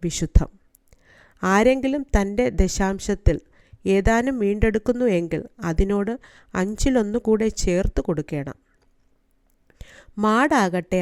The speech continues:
ആടാകട്ടെ കോലിൻ കീഴെ കടന്നു പോകുന്ന എല്ലാറ്റിലും പത്തിലൊന്ന്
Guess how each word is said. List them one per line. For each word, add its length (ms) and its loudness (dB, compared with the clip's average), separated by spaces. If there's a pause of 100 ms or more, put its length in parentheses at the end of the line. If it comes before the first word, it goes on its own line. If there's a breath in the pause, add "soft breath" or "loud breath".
ആടാകട്ടെ 680 -2 (680)
കോലിൻ 420 2
കീഴെ 380 -2
കടന്നു 460 -4
പോകുന്ന 500 -2 (160)
എല്ലാറ്റിലും 720 0 (580 soft breath)
പത്തിലൊന്ന് 600 0